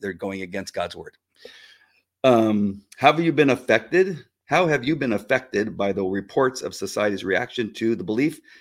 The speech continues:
that there are only two genders, male and female, as God created? How have you been affected by that? What examples have you seen of God?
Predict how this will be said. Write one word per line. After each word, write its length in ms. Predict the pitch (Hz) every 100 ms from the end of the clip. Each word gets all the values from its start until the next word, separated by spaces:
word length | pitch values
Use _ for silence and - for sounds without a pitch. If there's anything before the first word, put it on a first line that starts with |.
| _
that 180 | 113 110
there 140 | 110
are 100 | 107
only 280 | 107 107 113
two 180 | 117 127
genders, 480 | 107 147 110 78 -
male 280 | 101 101 107
and 140 | 107
female, 440 | 131 113 92 - _ 98
as 160 | 92
God 280 | 95 92 -
created? 360 | 117 147 90 - _ _ _ _ _ _ -
How 120 | - 120
have 80 | 135
you 80 |
been 100 | 143
affected 380 | 143 160 156 120
by 100 | 90
that? 220 | 82 - _ _ _ - - - - 131
What 200 | 190 160
examples 600 | 135 127 147 139 113 110
have 200 | 117 113
you 120 | 113
seen 400 | - 139 131 107
of 180 | 98 92
God? 640 | 113 113 101 110 143